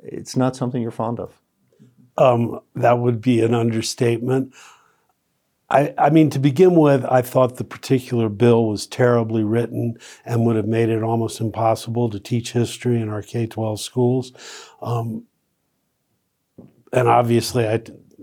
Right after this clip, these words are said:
Speaker 2: I took it a little personally. But f-, at a higher level, I don't think the legislature should be dealing with curriculum in the schools. I mean, I'm not sure it's even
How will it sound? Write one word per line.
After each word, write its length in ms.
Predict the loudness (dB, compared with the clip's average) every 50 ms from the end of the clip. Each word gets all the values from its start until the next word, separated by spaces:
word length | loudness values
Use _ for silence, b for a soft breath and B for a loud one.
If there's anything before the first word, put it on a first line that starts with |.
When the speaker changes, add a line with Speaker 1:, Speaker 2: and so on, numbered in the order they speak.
| -20 _ -20 -20 _ -10 -8
Speaker 2:
I 120 | -8 -8 -8 -12 -16 -18 _ -4
took 240 | -2 -2 -2 -2 -2
it 80 | -2
a 40 | -2
little 220 | -2 -2 -2 -4
personally. 840 | -6 -4 0 0 2 2 0 -4 -10 -10 -10 -10 -10 -10 -12 -12 -14 B B B B B B B B B _
But 300 | 0 2 2 2 0 -2 -6 -8 -10 -10 _ _ _ _ _ _ _ -16
f-, 160 | -14 -12 -12 -6 -2
at 140 | 0 2 4
a 80 | 2
higher 340 | 2 2 2 2 4 4 4
level, 360 | 4 4 4 4 4 2 0 0
I 140 | 0 2 2
don't 320 | 4 4 2 2 -2 -4
think 260 | -2 0 0 0 0 -2
the 80 | -4
legislature 800 | -2 0 0 0 -2 -2 -6 -8 -6 -4 -4 -4 -4 -6 -8 -10
should 380 | -10 -10 -8 -6 -4 -4 -4 -4
be 320 | -4 -4 -2 -4 -4 -8 B B B B B B B B B B B B B B _ _ _ _ -18 -18 -10
dealing 400 | -4 2 4 4 6 4 4 2
with 200 | 0 -4 -6 -8
curriculum 720 | -6 -2 0 2 4 2 2 0 -2 -4 -4 -4 -4 -4 -6
in 120 | -8 -6 -6
the 100 | -6 -6
schools. 640 | -8 -10 -4 -2 0 0 0 0 -2 -6 -10 -10
I 100 | -10 -8
mean, 160 | -8 -6 -6 -4
I'm 180 | -4 -2 0
not 320 | 0 0 0 0 -2 -6 -10
sure 440 | -10 -4 0 2 2 4 4 2 0
it's 300 | 0 -2 -4 -4 -4 -4
even 380 | -4 -2 -2 -2 -4 -4 -6